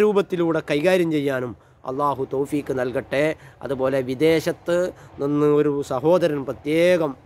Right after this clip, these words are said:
വേദനയോടെ വിളിച്ചുകൊണ്ട് പറഞ്ഞിട്ടുണ്ട്, ബിസിനസ്സിൽ ഒപ്പമുള്ള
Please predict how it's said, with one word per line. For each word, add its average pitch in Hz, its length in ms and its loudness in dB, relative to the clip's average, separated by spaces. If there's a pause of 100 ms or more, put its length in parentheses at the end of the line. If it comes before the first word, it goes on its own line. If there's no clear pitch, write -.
(120)
വേദനയോടെ 165 680 0
വിളിച്ചുകൊണ്ട് 139 540 -4
പറഞ്ഞിട്ടുണ്ട്, 123 580 -4 (880)
ബിസിനസ്സിൽ 147 460 0 (320)
ഒപ്പമുള്ള 151 480 0